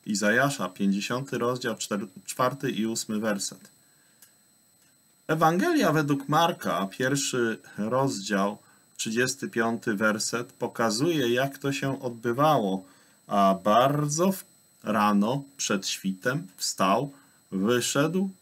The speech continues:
i odszedł na puste miejsce i tam się modlił”. Pan Jezus na początku jego publicznej służby w uniżeniu i w upokorzeniu został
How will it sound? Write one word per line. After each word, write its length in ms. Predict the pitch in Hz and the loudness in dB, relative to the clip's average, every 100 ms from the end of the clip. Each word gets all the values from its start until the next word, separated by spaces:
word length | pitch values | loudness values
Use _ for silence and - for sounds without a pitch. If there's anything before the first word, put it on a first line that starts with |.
| - | -2
i 300 | 113 117 101 | 0 0 -2
odszedł 640 | - 165 - - 98 98 104 | 0 0 0 -2 0 0 0
na 180 | 104 104 | 0 -2
puste 460 | - 143 - 185 | -2 -4 -2 -2
miejsce 640 | 185 143 113 - - 120 123 | 0 0 0 0 -2 0 0
i 60 | |
tam 380 | 120 110 104 127 - - | -2 -2 0 -2 -10 -12
się 380 | - 107 110 113 _ | -4 -2 -2 -6 _
modlił”. 720 | 107 107 120 131 98 85 78 - - _ _ _ _ _ _ _ | -2 0 2 2 0 -6 -12 -14 -20 _ _ _ _ _ _ _
Pan 220 | 107 107 | 0 2
Jezus 600 | 123 175 180 95 95 95 - | 4 4 4 2 -2 -4 -4
na 140 | 107 | -4
początku 640 | - - - 214 220 - | -4 -4 0 0 -2 -2
jego 320 | 143 170 165 151 | 0 0 -2 -6
publicznej 580 | 139 131 143 - 135 | -4 -4 -4 -2 -2
służby 640 | 120 - 131 98 87 90 92 - - _ _ _ | -2 -2 -4 -4 -4 -6 -6 -10 -20 _ _ _
w 80 | - | -4
uniżeniu 880 | 147 180 220 202 147 123 98 95 98 - _ - | 4 6 8 6 6 6 6 4 2 -4 _ -2
i 200 | 113 107 | 0 0
w 80 | - | -2
upokorzeniu 960 | 165 196 220 208 196 151 127 110 117 | -2 0 -2 0 2 4 2 2 0
został 520 | 120 143 160 - 175 | 0 0 0 -2 -4